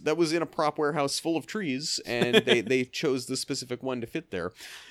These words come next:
Speaker 1: What I'm noticing is that Wilson seems to be a pot enthusiast because he's got, looks like four flower pots stacked inside each other over there.
Speaker 2: Oh, I thought you meant we were going back to our old theory that it was a pothead.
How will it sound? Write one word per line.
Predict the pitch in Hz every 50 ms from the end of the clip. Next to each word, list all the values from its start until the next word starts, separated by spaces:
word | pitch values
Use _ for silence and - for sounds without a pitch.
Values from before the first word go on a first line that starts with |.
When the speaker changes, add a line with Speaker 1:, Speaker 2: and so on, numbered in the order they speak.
| 262 220 -
Speaker 1:
What | 175 190 147
I'm | 101 175 233 262
noticing | 254 254 220 208 - 185 175 156
is | 143 -
that | 147 113
Wilson | 131 165 165 151 - 151 135
seems | 127 151 147 135 -
to | -
be | 123
a | 101
pot | - - - 147 139 139 131
enthusiast | 113 104 104 - 113 101 92 92 95 82 78 - - -
because | - 113 - 117
he's | 113 113 107 -
got, | - 110 104 101 95 - 85
looks | 104 147 151 -
like | 185 170 -
four | - - 180 185 165
flower | - - 131 135 143 139 135
pots | - - 113 98 98 95 - -
stacked | - - 123 113 110 -
inside | 113 104 - - 123 120 123
each | 120 98 - 110
other | 98 90 90 90 90
over | 82 -
there. | 160 160 180 202
Speaker 2:
Oh, | 214 220 220 214 214 214 208 202 196 190 180 160 -
I | 139 135 139 147 147 147 143 -
thought | - 143 135 127 92
you | 127 120
meant | 120 113 113 -
we | 120 117
were | 110 107
going | 110 110 110 107
back | 110 101 -
to | - 104
our | 104 101
old | 101 104 95 -
theory | 107 101 98 95
that | 90 92 92
it | 87 -
was | - -
a |
pothead. | - - - 120 85 - 92 73